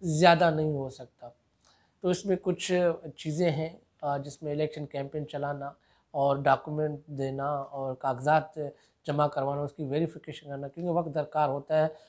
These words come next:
और जिस तरह इलेक्शन और गवर्नर और जिस तरह मौजूदा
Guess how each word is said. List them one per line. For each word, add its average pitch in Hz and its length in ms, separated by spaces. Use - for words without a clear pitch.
और 151 120
जिस 160 160
तरह 175 240
इलेक्शन 175 360
और 156 260
गवर्नर 165 500
और 165 260
जिस 156 220
तरह 147 120
मौजूदा 147 440